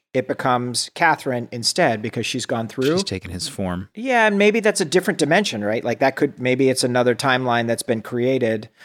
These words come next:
Speaker 1: Um, in the book Timescape, as they're transmitting information back, eventually they transmit so much that the people are able to change things, and then they can no longer reach that previous incarnation anymore. Like, their
Speaker 2: Mm.
Speaker 1: time is, is cut off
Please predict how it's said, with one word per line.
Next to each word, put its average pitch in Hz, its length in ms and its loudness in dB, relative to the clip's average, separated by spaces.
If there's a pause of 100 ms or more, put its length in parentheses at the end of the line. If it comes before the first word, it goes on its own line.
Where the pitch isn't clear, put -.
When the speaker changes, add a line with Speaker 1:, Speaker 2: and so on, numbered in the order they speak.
(280)
Speaker 1:
Um, 117 320 0
in 180 180 4
the 170 100 4
book 180 260 0
Timescape, 175 640 -2 (400)
as 156 180 2
they're 160 140 2
transmitting 147 580 0
information 135 600 -2
back, 127 560 0
eventually 143 600 2
they 127 140 2
transmit 139 540 -2
so 151 240 4
much 131 420 0 (260)
that 135 120 -2
the - 80 -2
people 147 340 0
are 135 140 6
able 131 200 4
to 120 100 0
change 139 380 0
things, 165 440 0
and 139 120 2
then 135 100 0
they 131 100 0
can 127 260 -2
no 135 160 4
longer 131 380 2
reach 123 380 0
that 117 360 2
previous 127 580 2
incarnation 123 920 -2
anymore. 120 460 0
Like, 107 200 -2
their 120 200 4
Speaker 2:
Mm. 104 40 -2
Speaker 1:
time 120 320 0
is, 107 260 -4
is 127 120 -4
cut 123 200 0
off 117 340 0